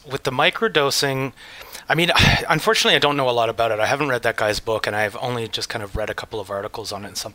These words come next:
and stuff. I don't know, like, it seems like the people who actually do the macro dose, I guess you would call it, like a, a, like, actually go on a trip, um, in these controlled settings, the improvements that they're having from it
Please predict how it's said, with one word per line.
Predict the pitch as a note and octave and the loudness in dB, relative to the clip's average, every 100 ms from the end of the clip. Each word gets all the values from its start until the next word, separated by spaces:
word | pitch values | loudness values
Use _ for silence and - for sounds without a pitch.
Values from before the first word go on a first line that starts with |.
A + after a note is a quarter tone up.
| - - | -14 -12
and | G#2 | -8
stuff. | - G#2 - - - - - - | -8 -8 -10 -12 -12 -14 -12 0
I | D3 | 2
don't | C3+ F3+ D#3 | 4 4 4
know, | D3 | 2
like, | C#3 C3+ | 4 2
it | D#3 - | 2 2
seems | F3+ F3+ | 2 2
like | F#3 | 2
the | - | 0
people | - E3+ D#3 | -4 -4 -4
who | C#3 C3+ | -2 0
actually | C3 - C3+ | 0 0 -2
do | G#2 B2+ B2+ C3 C3 A#2+ - - - _ _ _ - | -4 -2 -2 -2 -6 -10 -16 -20 -20 _ _ _ -2
the | C3 B2+ C3 C#3 - | -2 0 -2 -6 -4
macro | A#2+ C3 C3+ - A#2 A2 | 0 2 2 2 2 2
dose, | G#2+ G#2+ A2+ - - - | 0 0 0 0 0 -2
I | A2+ | 0
guess | A2+ A2 | 0 -2
you | A2 | -2
would | G#2+ | -4
call | - A2 | -4 0
it, | A#2+ | 0
like | A#2+ A2 | 0 -2
a, | A2+ A2 A#2+ A2+ | -2 -2 -2 -4
a, | |
like, | A2+ A#2+ | -6 -2
actually | B2+ C3+ - A2+ | 0 0 -4 -2
go | B2 | 0
on | A#2+ | 0
a | G#2+ | 0
trip, | - - A2+ - - - - - - | -2 0 0 -2 -10 -20 -20 -20 0
um, | A#2+ A#2 A#2 C3 | 4 4 2 0
in | D3+ | 2
these | D#3 - | 2 0
controlled | C#3 - C3 B2 | -2 0 0 0
settings, | - A#2 A2 G#2+ A2 - - - - - | 0 0 -2 -4 -8 -8 -12 -16 -12 -2
the | C#3+ | 0
improvements | C3+ - F#3 F3+ F#3 D3+ | 0 -2 -4 0 0 2
that | D3 D3 | 0 2
they're | C3 | 2
having | - C3+ C3 C#3+ | 4 4 4 0
from | - B2+ A#2 | 0 0 0
it | G#2+ | 0